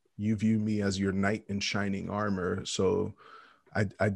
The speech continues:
I don't wanna be too vulnerable. I wa-, I always wanna be vulnerable with you because I love you. You're my spouse. You're my teammate in this thing called life, you know? But I, I don't wanna ch-, give you too much, but I just,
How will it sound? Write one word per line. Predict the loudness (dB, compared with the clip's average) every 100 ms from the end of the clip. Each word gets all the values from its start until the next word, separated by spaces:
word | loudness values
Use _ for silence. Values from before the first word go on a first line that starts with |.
| 0
I | 2
don't | 4
wanna | 4 4
be | 2
too | 2 6 8
vulnerable. | 8 8 6 2
I | 2
wa-, | 2 0 2
I |
always | 4 4 2
wanna | -2
be | -2 -2
vulnerable | -2 0 0 0 0
with | -2
you | -2
because | -4 -2
I | -2
love | 0 2
you. | 2
You're | 0
my | -2
spouse. | -4 -2 -2 -2
You're | -2
my | -2 -4
teammate | -2 0 0 -2
in | -4
this | -6 -6
thing | -8
called | -6 -6 -2
life, | 0 0 -2 -6
you | -6
know? | -4 -4 -6 -14 -20 -20 -20 _ _ _ _ _
But | 2 4 4 -2 _ _
I, | -6 -6 -14 _
I | 4
don't | 6 6
wanna | 4 2
ch-, | -4 2
give | 4 6
you | 6
too | 10 12
much, | 12 12 8
but | 8 10
I | 12 12
just, | 10 8 4